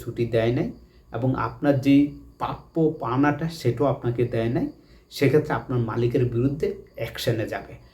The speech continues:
এবং তখন যদি আপনি যদি বলেন যে আমি এই মালিকের আন্ডারে থাকবো না, আমাকে অন্য জায়গায় কপাল হওয়ার সুযোগ দিন, তখন লেবার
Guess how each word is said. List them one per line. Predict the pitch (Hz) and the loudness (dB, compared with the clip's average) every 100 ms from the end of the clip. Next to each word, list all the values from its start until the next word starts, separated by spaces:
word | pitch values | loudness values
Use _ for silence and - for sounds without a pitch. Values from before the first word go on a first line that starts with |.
| _ - | _ -6
এবং | 139 160 127 - - | 2 4 4 0 -8
তখন | 139 131 - 190 185 | -4 -2 0 0 4
যদি | 196 156 110 - - - - | 4 4 0 -2 -16 -20 -10
আপনি | 123 - 143 139 | -8 0 2 4
যদি | 139 131 120 | 4 4 2
বলেন | 120 143 165 | 2 4 4
যে | 185 | 2
আমি | 135 120 127 | 2 2 2
এই | 123 | 4
মালিকের | 120 120 120 120 | 2 2 2 0
আন্ডারে | 117 120 120 | 0 -2 -4
থাকবো | 110 107 127 143 | -8 -6 -2 0
না, | 170 160 | 0 -2
আমাকে | 117 120 113 | -4 -6 -6
অন্য | 113 120 120 | -4 -2 -2
জায়গায় | 120 123 117 | 0 0 -2
কপাল | 113 117 117 | -4 0 0
হওয়ার | 120 117 | 2 0
সুযোগ | - 117 147 170 | -2 0 0 -2
দিন, | 226 - - - - | -8 -10 -18 -20 -8
তখন | 156 151 190 175 | -6 -4 -2 2
লেবার | 123 117 127 | 4 4 2